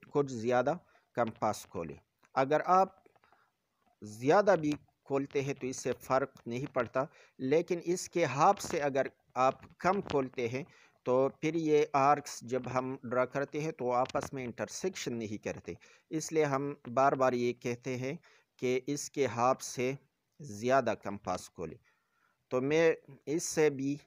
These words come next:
ज़्यादा खोलता हूँ ताकि जो आर्क्स हम ड्रा करते हैं वो इस ट्रायंगल के बाहर हो। ए पर रखकर ऊपर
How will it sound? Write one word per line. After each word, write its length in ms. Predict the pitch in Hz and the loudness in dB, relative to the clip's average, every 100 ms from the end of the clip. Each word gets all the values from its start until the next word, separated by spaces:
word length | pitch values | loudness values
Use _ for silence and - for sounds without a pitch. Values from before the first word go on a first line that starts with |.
| _ | _
ज़्यादा 380 | 110 107 131 143 | -8 0 2 2
खोलता 360 | 135 135 127 135 | 0 -4 -4 -4
हूँ 140 | 135 | -4
ताकि 360 | - 120 120 117 | -2 -4 -2 -6
जो 220 | 107 123 | -4 -4
आर्क्स 580 | - 123 139 147 - 139 | 0 2 4 2 -4 -8
हम 160 | 127 | -6
ड्रा 180 | 113 120 | -2 -2
करते 440 | 120 131 135 139 117 | -2 -4 -4 -4 -2
हैं 220 | 117 151 _ _ _ _ _ - | -4 -6 _ _ _ _ _ -14
वो 600 | 104 110 127 135 127 _ _ _ _ _ _ _ _ _ _ _ _ _ _ _ _ _ _ _ _ _ _ _ _ 123 | -8 0 2 2 -2 _ _ _ _ _ _ _ _ _ _ _ _ _ _ _ _ _ _ _ _ _ _ _ _ -4
इस 240 | 127 - | -4 -2
ट्रायंगल 440 | 123 123 131 135 131 | 0 2 2 0 -2
के 180 | 127 | -4
बाहर 440 | 101 95 107 92 87 | -2 0 0 -2 -8
हो। 220 | 85 82 _ _ _ _ _ _ _ _ _ _ _ _ _ _ _ _ _ _ _ _ _ _ _ _ _ _ _ _ _ _ _ - | -12 -16 _ _ _ _ _ _ _ _ _ _ _ _ _ _ _ _ _ _ _ _ _ _ _ _ _ _ _ _ _ _ _ -6
ए 180 | - 127 | -2 0
पर 360 | - 127 120 | 2 2 2
रखकर 280 | 123 123 127 | 0 0 -2
ऊपर 600 | 107 117 117 - 135 190 | -2 -4 -6 -2 -2 -2